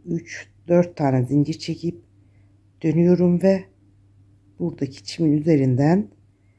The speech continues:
batıyorum. Tekrar bir zincir çekerek dönüyorum. Başına sarıp bakın buraya yuva yaptık. Bu yuvanın içerisine batarak iki, iki çıkarıyorum. Tekrar bir, iki,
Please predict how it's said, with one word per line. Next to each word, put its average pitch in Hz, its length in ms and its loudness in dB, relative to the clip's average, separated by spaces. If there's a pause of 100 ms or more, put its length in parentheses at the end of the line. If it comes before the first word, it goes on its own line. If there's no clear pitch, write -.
(720)
batıyorum. 131 600 -4 (360)
Tekrar 151 420 -2
bir 147 100 -2
zincir 139 340 0
çekerek 147 640 -6
dönüyorum. 175 580 4 (600)
Başına 170 320 -2
sarıp 160 540 -4 (500)
bakın 147 380 -4
buraya 156 240 2
yuva 156 260 4
yaptık. - 540 -4
Bu 190 40 -2
yuvanın 143 340 0
içerisine 156 800 -2 (560)
batarak 165 480 -2 (200)
iki, 185 540 -4 (320)
iki - 240 -20
çıkarıyorum. 127 720 -4 (580)
Tekrar 143 560 -4
bir, 170 420 -4 (260)
iki, 180 460 -8